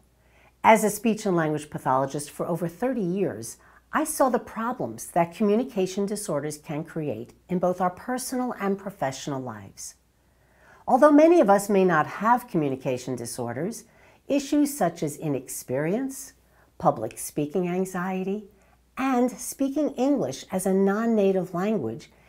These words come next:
can create obstacles in moving forward with our career or life goals. Masterclasses are a vehicle where I can pursue my passion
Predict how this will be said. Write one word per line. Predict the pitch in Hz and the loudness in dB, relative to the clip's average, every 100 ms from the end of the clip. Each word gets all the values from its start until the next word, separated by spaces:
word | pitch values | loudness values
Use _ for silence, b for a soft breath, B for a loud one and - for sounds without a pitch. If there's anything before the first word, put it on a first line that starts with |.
| b b - | b b -8
can | 208 247 269 | -4 -2 -2
create | 277 240 196 190 | -2 2 2 2
obstacles | 151 156 - - 147 104 113 - - | -4 -4 -6 -10 -8 -8 -10 -14 -2
in | 196 | 2
moving | 208 247 226 226 | 2 0 0 -4
forward | - 180 165 135 147 | 0 0 2 0 -2
with | 147 | -2
our | 139 127 | 0 -2
career | - 165 170 214 247 262 - _ 180 | -6 -6 -4 -4 -4 -6 -10 _ -2
or | 208 | -2
life | 185 156 165 - | 0 -2 -4 -6
goals. | 131 123 101 - - - _ _ _ _ _ _ _ b b b b - | -2 -2 -4 -14 -18 -20 _ _ _ _ _ _ _ b b b b 2
Masterclasses | 208 226 226 220 - 180 160 185 170 | 4 4 4 -2 4 4 4 0 -2
are | 190 196 | 2 2
a | |
vehicle | 160 165 156 - 107 - B B | 4 2 4 0 -4 -8 B B
where | 175 175 185 | 0 0 0
I | 208 269 | 0 0
can | 320 | -2
pursue | 294 262 - 233 208 | -2 -2 -2 0 2
my | 202 240 | 4 2
passion | 285 240 247 247 - 123 123 | -2 -2 -2 -2 -4 -6 -6